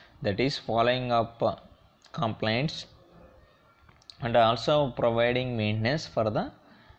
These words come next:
uh, these are the trade cycle maintained, uh, and, uh, phases are, uh, maintained by, phases are maintained by the e-commerce activity. Okay,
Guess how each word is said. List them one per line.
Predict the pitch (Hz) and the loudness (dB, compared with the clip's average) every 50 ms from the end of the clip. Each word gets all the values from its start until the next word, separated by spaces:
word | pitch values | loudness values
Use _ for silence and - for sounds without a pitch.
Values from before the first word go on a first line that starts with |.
| _ - | _ -8
uh, | 135 127 123 123 120 117 117 113 113 | -6 -4 -4 -2 -2 -2 -2 0 0
these | 113 120 120 123 120 113 - | 2 2 2 2 0 0 0
are | 131 123 120 117 | 0 2 2 2
the | 117 113 113 117 117 113 110 107 - - | 0 0 0 0 0 0 -2 -4 -4 -2
trade | 127 127 127 127 135 | 0 0 0 0 -2
cycle | - - 135 131 127 131 135 131 127 | -2 0 0 0 -2 -2 -4 -4 -2
maintained, | 123 117 113 117 123 120 123 117 110 107 104 101 101 | -2 -2 -2 -2 -2 -2 -4 -2 -2 -2 -4 -4 -6
uh, | - - - _ _ _ _ _ _ - 123 | -6 -10 -14 _ _ _ _ _ _ -10 -6
and, | 123 120 113 113 110 110 110 110 110 110 | -4 -2 0 0 0 0 -2 -2 0 0
uh, | 110 107 | 0 0
phases | 107 113 113 113 113 127 123 123 123 - | 0 0 0 0 0 -2 -4 -4 -4 -2
are, | 139 127 123 117 117 | -2 0 2 2 2
uh, | 113 110 104 98 - | 4 2 2 0 -2
maintained | 104 110 113 117 117 113 123 123 123 120 117 117 | -4 -4 -2 -2 -2 -2 -2 -2 -2 -2 -4 -2
by, | 117 123 170 262 285 - - - _ _ _ _ _ _ _ _ _ _ _ - | -2 -2 -2 -4 -6 -12 -20 -20 _ _ _ _ _ _ _ _ _ _ _ -6
phases | - 123 120 120 120 113 - - | -4 -4 -2 -2 -2 -4 -4 -2
are | 131 127 | -4 -2
maintained | 123 123 113 107 110 113 120 117 117 110 107 107 | -2 -2 -2 -2 -2 -2 -2 -2 -2 -2 -2 0
by | 107 107 110 | 0 0 0
the | 113 156 269 - - - - - | -2 -4 -6 -6 -12 -18 -12 -4
e-commerce | - 139 143 143 - 110 107 107 139 175 - - - | -2 -2 -2 -2 -2 -4 -4 -2 -4 -6 -6 -6 -6
activity. | 220 123 120 - 113 101 98 - - - - _ _ _ _ _ _ _ _ _ _ _ - - - - - _ _ _ _ _ _ _ _ _ - | -4 -4 -4 -4 -4 -4 -4 -4 -4 -8 -12 _ _ _ _ _ _ _ _ _ _ _ -20 -20 -20 -20 -20 _ _ _ _ _ _ _ _ _ -10
Okay, | 151 131 - - 196 262 339 | -10 -8 -6 -4 -4 -4 -6